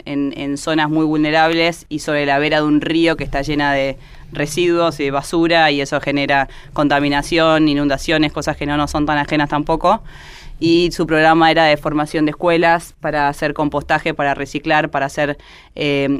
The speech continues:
eventos mensuales para, para poder generar más concientici-, concientización en los docentes, en los alumnos, e ir generando también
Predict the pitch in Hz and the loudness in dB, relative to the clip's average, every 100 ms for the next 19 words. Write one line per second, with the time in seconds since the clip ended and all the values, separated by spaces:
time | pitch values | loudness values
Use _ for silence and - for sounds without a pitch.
0 | - 160 160 165 165 165 156 147 - 160 | -2 0 2 2 2 0 0 -2 0 0
1 | 156 - 147 147 139 131 - - - - | 0 -2 0 2 0 -2 -8 -20 -10 -4
2 | 151 147 147 147 147 151 147 - - 156 | -2 -2 0 2 2 0 -4 -10 -2 2
3 | 160 156 160 151 156 147 151 - 151 151 | 2 2 0 -2 -2 -4 -6 -4 -4 -4
4 | 143 147 160 147 143 139 - - - 147 | -4 -2 0 0 -4 -6 -14 -20 -14 -8
5 | 147 226 220 208 214 156 139 151 147 190 | -4 -2 -2 0 -2 -2 -4 -2 -2 0
6 | 196 196 196 - - - - 147 151 - | 0 0 0 -4 -20 -20 -6 0 0 0
7 | 160 151 156 151 143 143 147 151 139 127 | 2 2 2 2 0 2 4 2 0 -4